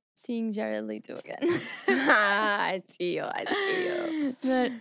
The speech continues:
Speaker 1: I think it was, like, a one-time thing. I bet if we came back, we wouldn't see anyone.
Speaker 2: I don't know. I heard that the night before, um, they had,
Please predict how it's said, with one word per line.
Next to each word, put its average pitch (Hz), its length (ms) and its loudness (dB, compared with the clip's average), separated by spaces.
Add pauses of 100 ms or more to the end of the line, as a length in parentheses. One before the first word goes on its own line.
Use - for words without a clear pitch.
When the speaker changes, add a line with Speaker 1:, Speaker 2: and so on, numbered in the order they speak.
Speaker 1:
I 240 140 2
think 240 300 -2
it 247 140 0
was, 220 280 -2
like, 208 240 -4
a 208 60 -4
one-time 208 1400 -8
thing. 220 460 -8
I 226 120 0
bet 240 200 0
if 247 180 -4
we 233 140 -2
came 208 260 -8
back, 208 300 -6 (120)
we 214 120 -4
wouldn't 202 280 -6
see 208 200 -8
anyone. 202 500 -6 (220)
Speaker 2:
I 277 80 4
don't 349 160 4
know. 311 180 6
I 240 140 6
heard 262 300 2
that 254 240 2
the 220 480 4
night 214 380 2
before, 214 640 2 (380)
um, 208 680 0 (420)
they 214 120 0
had, 208 320 2